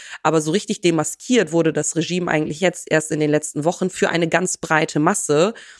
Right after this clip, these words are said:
die dann wiederum auch einfordert, in Deutschland, in Frankreich, in Großbritannien, Kanada, den U S A, einfordert von ihren Regierungen, stellt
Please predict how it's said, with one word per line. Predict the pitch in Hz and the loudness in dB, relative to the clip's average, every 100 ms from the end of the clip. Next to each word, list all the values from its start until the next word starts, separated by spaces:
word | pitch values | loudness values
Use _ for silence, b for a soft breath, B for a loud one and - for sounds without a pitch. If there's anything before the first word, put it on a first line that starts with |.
| B B _ - | B B _ -2
die | 190 | 2
dann | 175 180 196 | 4 2 0
wiederum | 202 196 185 196 196 | 0 2 2 0 0
auch | 165 - | -2 0
einfordert, | 170 220 - 156 151 151 185 - _ _ _ _ _ _ _ _ 190 | 0 0 0 2 4 4 2 -2 _ _ _ _ _ _ _ _ 2
in | 185 | 4
Deutschland, | 160 160 - 147 135 | 4 2 0 -2 -2
in | |
Frankreich, | 139 175 170 - 147 151 | -2 0 0 2 0 0
in | 147 | -2
Großbritannien, | 151 147 156 - 185 160 147 | -2 -2 -4 -2 -2 0 -4
Kanada, | - 196 175 147 139 135 | -2 0 0 0 0 0
den | 147 | 0
U | 143 156 | 0 -2
S | - - | 0 2
A, | 170 151 190 B B B - | 4 4 0 B B B -2
einfordert | 202 294 - 180 165 160 | 2 0 2 4 4 2
von | - 160 | 0 0
ihren | 233 262 196 | 2 4 2
Regierungen, | 151 139 151 143 143 143 156 196 233 b b b b - | -2 -4 -2 0 0 0 0 0 -2 b b b b -6
stellt | - - 185 208 269 - | -2 2 2 2 0 -4